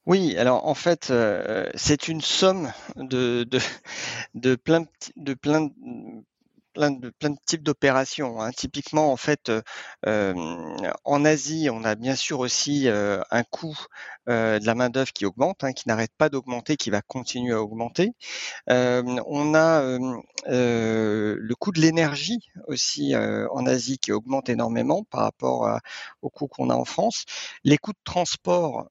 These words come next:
euh, ont été multipliés par cinq en l'espace d'un an.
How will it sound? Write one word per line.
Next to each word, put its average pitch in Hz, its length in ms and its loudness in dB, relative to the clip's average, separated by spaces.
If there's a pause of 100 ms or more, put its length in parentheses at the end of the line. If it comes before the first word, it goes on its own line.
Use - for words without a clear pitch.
euh, 120 260 -2
ont 131 120 -4
été 131 220 -2
multipliés 151 500 0
par - 240 0
cinq - 440 0 (440)
en 143 80 -4
l'espace 123 480 0
d'un 139 240 2
an. 208 140 -2